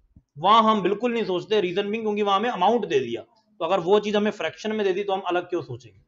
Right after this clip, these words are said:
Concept पे जोर देना है हमें, answers पे जोर नहीं देना। इसीलिए आपने देखा होगा अगर आपके पास मेरी foundation की book है उसमें भी answer नहीं, क्योंकि I always believe in concept building। Concept आपका clear होगा, answer जो होगा फिर वो ठीक ही होगा।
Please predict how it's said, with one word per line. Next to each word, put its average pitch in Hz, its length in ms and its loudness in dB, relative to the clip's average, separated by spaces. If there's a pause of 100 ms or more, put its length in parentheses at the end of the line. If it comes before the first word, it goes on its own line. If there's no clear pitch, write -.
(880)
Concept 214 500 -2
पे 208 140 4
जोर 180 200 2
देना 165 240 -2
है 196 40 0
हमें, 175 200 -4
answers 160 520 -6
पे 185 80 -6
जोर 156 220 -6
नहीं 135 200 -8
देना। - 260 -18 (680)
इसीलिए 180 300 0
आपने 180 200 0
देखा 165 200 -2
होगा 180 180 2
अगर 180 140 2
आपके 160 240 0
पास 175 140 -4
मेरी 165 180 -4
foundation 151 460 -6
की 175 80 -4
book 156 180 -6
है 175 60 -2
उसमें 170 240 -8
भी 175 60 -4
answer 127 320 -8
नहीं, 104 120 -20 (1300)
क्योंकि 156 360 -10
I 147 80 0 (180)
always 165 360 -4
believe 156 300 -2
in 202 200 -6
concept 151 360 -6
building। 110 300 -8 (320)
Concept 180 420 -2
आपका 180 200 2
clear 180 300 0
होगा, 185 180 2
answer 175 280 0
जो 170 180 2
होगा 180 180 2
फिर 160 120 -6
वो 160 100 -6
ठीक 139 240 -10
ही 113 80 -12
होगा। - 220 -18